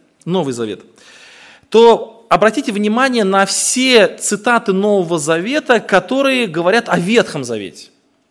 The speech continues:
Вот. Цитаты Нового Завета, говорящие о Ветхом Завете. «И вы их отдельно выпишите». И когда вы их выпишете, вы увидите интересную картину. Давайте представим себе такую ситуацию. Представьте себе, что я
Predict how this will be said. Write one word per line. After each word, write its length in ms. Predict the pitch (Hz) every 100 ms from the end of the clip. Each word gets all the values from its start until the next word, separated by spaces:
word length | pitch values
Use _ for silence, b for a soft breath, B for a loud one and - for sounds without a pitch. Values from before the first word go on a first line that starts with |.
| _ _
Вот. 160 | - B B B B
Цитаты 600 | - 175 220 202 175 - -
Нового 320 | 208 349 311
Завета, 340 | 240 240 233 180
говорящие 480 | 160 233 302 -
о 40 | 151
Ветхом 340 | 139 120 110
Завете. 340 | 101 104 - -
«И 200 | 349 320
вы 200 | 185 285
их 100 | 277
отдельно 360 | 190 185 254 196
выпишите». 600 | 208 180 147 123 - - _ - B B B B B B
И 120 | 214 233
когда 320 | 214 196 294
вы 140 | 262
их 140 | 247 285
выпишете, 460 | 339 339 - 202
вы 120 | 170
увидите 680 | 226 202 214 370 349 214 170
интересную 520 | 190 185 196 262 269 202
картину. 460 | 196 202 - 135
Давайте 260 | 156 302 311
представим 360 | 220 190 262
себе 80 | 285
такую 160 | 196 208
ситуацию. 440 | - 190 120 -
Представьте 380 | 170 170 302 294
себе, 500 | - 208 143 120 - - _ _ B B B B
что 880 | - 214 208 202 185 170 - - _ _
я 440 | 160 175 269 349